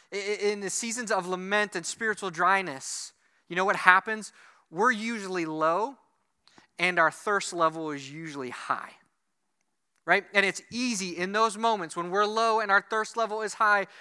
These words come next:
to go looking for things that satisfy our thirst outside of God during that time. See, years ago, um,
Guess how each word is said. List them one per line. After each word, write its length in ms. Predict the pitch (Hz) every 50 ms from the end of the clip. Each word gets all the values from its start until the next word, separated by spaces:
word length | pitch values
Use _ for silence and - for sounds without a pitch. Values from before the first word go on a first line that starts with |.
| - - _ -
to 120 | - 196
go 200 | 160 208 202 190
looking 400 | 190 196 220 220 - 247 240 208
for 120 | - 220
things 340 | 208 - 226 220 214 208 175
that 120 | 185 180 -
satisfy 760 | - - - 220 208 220 226 220 208 - - 208 196 190 190
our 240 | - 180 175 170 170
thirst 460 | - - 220 202 180 170 - - - - - - - - -
outside 720 | 160 175 196 202 - - - - 214 190 185 190 190 185
of 340 | 185 175 175 170 160 160 151
God 460 | 165 175 170 160 156 151 151 143 139
during 300 | 147 143 139 131 131 127 131
that 180 | 127 123 -
time. 320 | - - 131 117 110 98 - _ _ _ _ _ _ _ _ _ _ _ _ _ _ _ - - -
See, 140 | - 226 202
years 360 | 180 180 208 240 247 220 196
ago, 420 | 208 180 208 208 208 208 202 190 - - - - -
um, 540 | 170 165 160 160 160 156 156 156 151 147